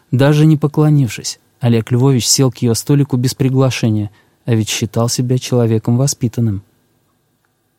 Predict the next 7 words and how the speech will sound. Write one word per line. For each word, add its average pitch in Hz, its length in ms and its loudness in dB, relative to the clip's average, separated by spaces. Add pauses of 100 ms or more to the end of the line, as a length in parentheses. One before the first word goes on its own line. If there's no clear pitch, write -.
(420)
Очень 131 480 2
долго, 110 440 -2 (220)
даже 143 340 2
трудно 165 400 2
сказать, 156 420 0
сколько 147 420 -2
именно, 127 500 2